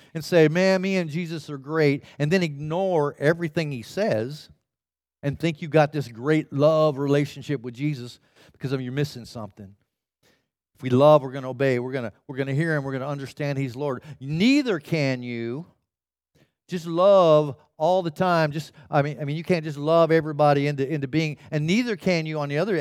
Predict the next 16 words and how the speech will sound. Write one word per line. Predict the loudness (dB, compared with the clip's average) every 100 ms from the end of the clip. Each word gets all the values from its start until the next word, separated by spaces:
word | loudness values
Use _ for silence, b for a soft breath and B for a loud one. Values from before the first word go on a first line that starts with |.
| 2
hand, | 2 0 -4 b b b -4
be | 2 6
like | 6 4
the, | -6 -14 _ 0
like | 0 0
the | -6
Pharisees | 0 0 0 -2 -2 -2 -2
that, | -6 -8 b b _
that, | 2 2
uh, | 2 0 0
and | -6
the | -2
Sadducees | 0 0 -2 -6 -6
that | -8
Jesus | -6 -4 -4 -8
condemned | -10 -10 -4 -2 0 -2